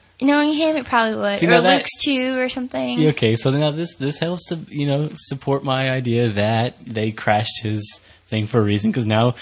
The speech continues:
Speaker 2: Kirk can make his funny, you know, diner and, and, and mimic Luke. And, uh, I think that it's to free up some of his time, personally. You know what I mean?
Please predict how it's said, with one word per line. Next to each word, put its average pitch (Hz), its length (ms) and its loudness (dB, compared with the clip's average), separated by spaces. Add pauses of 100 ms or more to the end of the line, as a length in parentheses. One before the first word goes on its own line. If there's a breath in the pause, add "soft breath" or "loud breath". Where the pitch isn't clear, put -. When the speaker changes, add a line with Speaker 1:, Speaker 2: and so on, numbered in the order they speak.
(140)
Speaker 2:
Kirk 123 280 2
can 127 100 0
make 110 220 0
his 113 180 2
funny, 110 380 2 (160)
you 117 140 -2
know, 104 140 2
diner 110 460 0
and, 101 180 -2
and, 104 300 -2
and 101 240 -2
mimic 107 340 2
Luke. 104 380 2
And, 95 200 -2 (460 loud breath)
uh, 95 360 -2 (420)
I 151 160 4
think 117 280 0
that 104 100 0
it's - 160 -4
to 107 100 -2
free 113 320 0
up 98 140 -2
some 101 140 -2
of 90 80 -4
his 92 140 -8
time, - 360 -8
personally. 113 580 -10 (200)
You 113 140 0
know 110 60 4
what 110 80 4
I 110 40 4
mean? 117 200 2